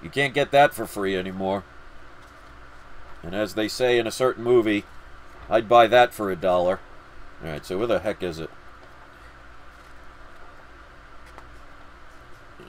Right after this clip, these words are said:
we go. I know it's in here somewhere because there is a graded copy about it. So again, you're gonna find these for about two hundred dollars and up. I always tell people, wait for deals, try and make deals.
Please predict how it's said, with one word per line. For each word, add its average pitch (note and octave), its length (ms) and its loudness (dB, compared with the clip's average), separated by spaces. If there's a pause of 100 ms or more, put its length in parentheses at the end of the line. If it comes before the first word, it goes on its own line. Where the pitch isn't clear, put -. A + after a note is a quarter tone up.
we - 200 -18
go. D#2+ 80 -12
I - 20 -10
know B2 160 2
it's B2 140 2
in B2 120 -2
here A#2 160 4
somewhere G2+ 540 2
because G2 340 -2
there A2 140 0
is B2+ 220 -2
a A#2 40 2
graded A2+ 460 4
copy A#2 400 6
about F2 380 2
it. G2 120 -2 (2750)
So A2 420 4
again, C#3 640 4 (1120)
you're C3 140 -2
gonna D#3 200 6
find E3+ 480 6
these D#3+ 300 8
for D#3+ 120 4
about C#3+ 380 10
two G3 300 0
hundred E3 440 2
dollars D3+ 720 8 (400)
and B2 240 -2
up. D#3 240 12 (800)
I D#3 140 10
always D#3+ 320 10
tell D#3+ 240 8
people, E3 360 4
wait D3+ 280 4
for E3 160 -2
deals, D#3+ 480 4
try D#3 200 2
and B2+ 160 -2
make D3+ 300 0
deals. E3+ 540 6